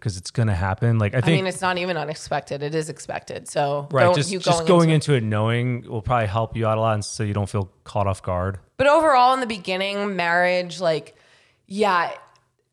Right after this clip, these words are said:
Speaker 2: people are like, "It's hard." It's about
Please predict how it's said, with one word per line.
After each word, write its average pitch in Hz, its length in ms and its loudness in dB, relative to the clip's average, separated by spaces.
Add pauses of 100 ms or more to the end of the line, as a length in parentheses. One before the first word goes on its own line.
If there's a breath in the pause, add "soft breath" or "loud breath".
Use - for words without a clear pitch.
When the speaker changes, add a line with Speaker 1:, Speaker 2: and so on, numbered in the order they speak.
(280)
Speaker 2:
people 214 260 -6
are 214 60 2
like, 202 260 0
"It's 277 180 -6
hard." 226 560 4
It's - 160 -6
about 254 640 2